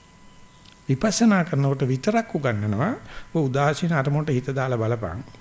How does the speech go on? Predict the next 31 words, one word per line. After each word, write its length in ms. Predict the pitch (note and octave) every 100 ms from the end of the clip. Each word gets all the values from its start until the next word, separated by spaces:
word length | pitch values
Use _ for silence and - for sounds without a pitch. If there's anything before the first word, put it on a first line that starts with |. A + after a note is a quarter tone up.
| -
කොච්චර 400 | D#3+ D3+ - F3+
අමාරුද 460 | B2 C3+ D3 D#3
කියලා 280 | D3+ D#3 D3
තියන්නේ. 420 | D3 C#3 D#3 D3 - - - - - - - - - -
මෙතන 300 | E3+ F3+ F#3
තියෙන 200 | F#3+ G3
එකම 540 | E3+ D#3 - - G3+ G3+ D#3 - - - - -
මේ 240 | - C#3+
වගේ 440 | C#3 C3+ C3 B2+ C3 -
දෙයක් 320 | - B2+ B2+ -
විස්තර 300 | A#2+ - C3+
කිරීමේදී 600 | C#3 C3+ C#3 B2+ C3 C3 - - -
තේරුම් 360 | - D#3+ F#3 F#3
ගත 140 | C#3
යුතු 200 | B2 A2+
දේ 160 | A2 G#2+
තමයි 520 | G#2+ C3+ D3 F2+ A#2 - - - -
එහෙම 200 | D#3 D#3+
උදාසීන 680 | F3 B2+ C3 D3 C#3+ F3+ F#3+
අරමුණකට 680 | D#3 A#2+ B2+ C#3 D3 E3 E3
හිත 260 | C#3+ B2 C3
දාන්න 340 | B2+ C3+ C#3+ D3
කියලා 320 | C#3+ D3+ D3
අපි 120 | D#3+
සර්වජන් 560 | B2 A2+ A#2+ B2 C#3 C#3+
වහන්සේගේ 460 | C#3+ C#3+ D3 D3
සර්වජනතා 600 | C3 C3+ C#3 C3+ C#3 C3+ C#3+
ඥාණයට 520 | C#3+ D3 C#3 C3+ C3+
ගරු 180 | A#2+ C3+
කොල්ල 240 | C#3 C#3
සැලකුවාට 640 | - A2 A#2+ F3+ G3 B2